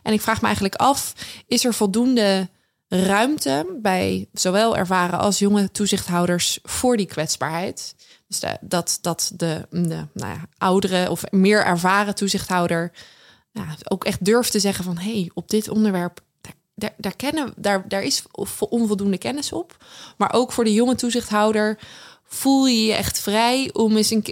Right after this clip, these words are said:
o-, om, om een nieuw geluid te laten horen, om, om onbevangen daar echt te gaan zitten. Dus het is eigenlijk een, een duo-vraag. Dus, eh, voor Margot misschien de, het eerste deeltje van,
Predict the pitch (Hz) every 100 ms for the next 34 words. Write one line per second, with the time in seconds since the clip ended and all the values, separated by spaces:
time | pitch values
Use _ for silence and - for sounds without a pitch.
0 | - 214 208 - 214 202 208 208 202 202
1 | _ 196 202 202 190 190 185 214 - -
2 | 220 214 214 226 202 208 202 208 - 185
3 | 185 - 185 180 196 202 190 185 196 196
4 | 190 190 185 180 175 175 - - - 180
5 | 175 170 180 202 - - - 170 - -
6 | _ _ _ _ _ _ - - 185 202
7 | 196 190 - 196 185 226 214 196 175 151
8 | 165 - - 180 - - - 185 - 196
9 | 196 190 233 233 226 - 208 190 180 202
10 | 196 - 220 226 220 214 233 - 220 208
11 | 196